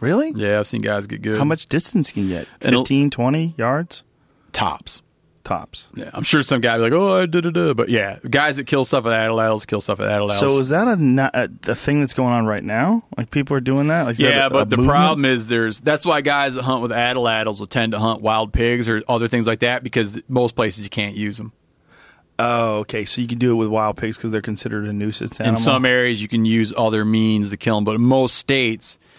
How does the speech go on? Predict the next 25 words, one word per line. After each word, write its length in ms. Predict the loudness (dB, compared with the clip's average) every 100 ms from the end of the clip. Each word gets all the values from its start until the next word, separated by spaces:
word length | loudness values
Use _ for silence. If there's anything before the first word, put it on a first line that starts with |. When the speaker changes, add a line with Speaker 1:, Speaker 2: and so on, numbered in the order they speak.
| -20 _
Speaker 2:
they 200 | 0 0
don't. 460 | 2 2 2 2 -2 _ _ _ _ _ _ _ _ _ _ _ _ _ _ 0
All 260 | 4 4
states 340 | 2 2 0 2
have 140 | 0
somewhere 260 | 2 2 2
they 160 | 2
spell 400 | 0 -2 0 2
out 180 | 2 0
legal 360 | 0 2 2 2
method 320 | 2 -2 -6
of 100 | -6
take. 400 | -2 -2 -2 -8 _ _ _ _ -20 -20 _ _
It 240 | 0 2 4
is, 320 | 4 4 2
we 140 | 0
looked 240 | 2 2 0
into 180 | 0
this 160 | 0 -2
once. 320 | 0 0 0 -4
I 80 | -4
think 280 | -2 -4 0
that 260 | -2 -2 _ -4
it, 220 | -4 0
like, 260 | 0 0